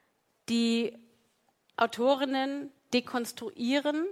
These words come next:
nicht nur den weiblichen Charakter Medeas, sondern tatsächlich gehen einige so weit,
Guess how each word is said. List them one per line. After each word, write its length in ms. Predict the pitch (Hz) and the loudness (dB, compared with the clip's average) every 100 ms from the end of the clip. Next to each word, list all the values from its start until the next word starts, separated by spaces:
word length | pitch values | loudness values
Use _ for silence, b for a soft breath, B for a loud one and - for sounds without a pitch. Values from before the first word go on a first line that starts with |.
| - _ - | -8 _ -2
nicht 360 | 240 269 - | 0 0 -2
nur 120 | 254 | -6
den 180 | 233 226 | -6 2
weiblichen 760 | 202 214 220 220 - 214 202 208 - | 4 6 4 -6 -8 -10 -10 -12 -8
Charakter 600 | 214 196 214 - - 214 | 2 4 4 2 -2 -2
Medeas, 720 | 202 190 196 208 254 285 - _ | -2 -2 0 0 0 -4 -12 _
sondern 460 | 202 202 220 285 285 | -4 0 2 2 2
tatsächlich 840 | 254 220 - 220 247 247 254 - | 0 -2 0 -2 -2 -2 -2 -2
gehen 160 | - - | -6 0
einige 400 | 202 220 214 220 | 0 0 -2 -4
so 320 | 196 208 240 | -4 -6 0
weit, 240 | 233 226 | 0 0